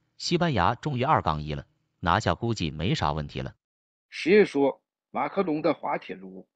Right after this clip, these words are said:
Speaker 2: 从太阳王变成憨豆先生？内庞的崛起与斯坦莫的噩梦，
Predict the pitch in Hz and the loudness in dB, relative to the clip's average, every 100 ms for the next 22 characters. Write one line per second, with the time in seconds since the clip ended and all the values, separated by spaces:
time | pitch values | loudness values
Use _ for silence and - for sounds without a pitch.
0 | _ - - 110 147 - 180 165 131 110 | _ -20 -10 -10 -10 -8 -4 -2 -4 -4
1 | 101 101 170 156 - - 98 - - 160 | -8 -8 -4 -4 -4 -14 -16 -8 -4 -4
2 | 160 240 190 - 92 - 101 _ _ _ | 0 0 0 -10 -16 -16 -20 _ _ _
3 | _ _ _ 208 226 160 - 131 151 135 | _ _ _ 2 2 2 -2 -6 -4 -6
4 | - 127 139 - 95 _ - 107 110 - | -2 -2 -2 -6 -14 _ -14 -8 -8 -10
5 | - 233 - - - 208 208 - - 202 | -6 -6 -4 -12 -6 -2 -2 -2 -10 0
6 | 285 277 294 | 0 2 -2